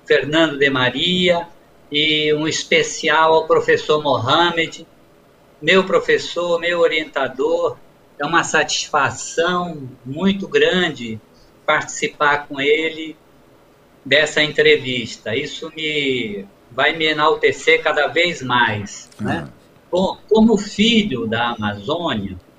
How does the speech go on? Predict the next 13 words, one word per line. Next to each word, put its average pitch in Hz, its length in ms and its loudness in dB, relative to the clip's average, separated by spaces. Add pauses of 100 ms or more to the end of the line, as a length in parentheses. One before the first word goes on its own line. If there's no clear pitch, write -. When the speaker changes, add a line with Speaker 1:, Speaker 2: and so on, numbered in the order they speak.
(2000)
Speaker 1:
é, 131 400 4
sinto-me, 101 1040 0 (680)
muitas 156 520 0
vezes, 143 680 0
com 170 880 -6
as 135 220 0
mãos 170 880 0
amarradas 156 960 2
e 147 100 -14
não 175 180 -10
poder 165 540 -2
fazer 147 720 -4 (480)
mais 175 760 0